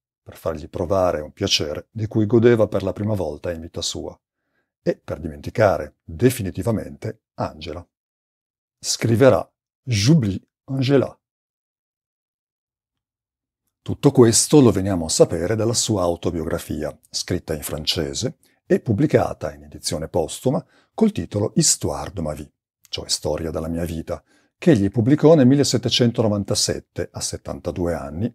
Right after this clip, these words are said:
in esilio nel castello boemo di Dux. Una delle caratteristiche e dei paradossi più affascinanti di queste confessioni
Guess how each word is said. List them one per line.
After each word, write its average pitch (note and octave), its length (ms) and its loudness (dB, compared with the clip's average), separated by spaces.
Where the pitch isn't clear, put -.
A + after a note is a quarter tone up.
in C#3 160 4
esilio G#2 460 2
nel A2 100 -4
castello A#2+ 380 0
boemo A2 380 0
di B2+ 120 0
Dux. - 420 -8
Una F#3+ 220 4
delle A2+ 220 4
caratteristiche A2+ 1120 2
e F2 60 -4
dei E2+ 160 -8
paradossi E2 720 -4
più B2 160 -6
affascinanti G2 800 -4
di - 100 -10
queste G#2+ 340 -8
confessioni D#2+ 880 -10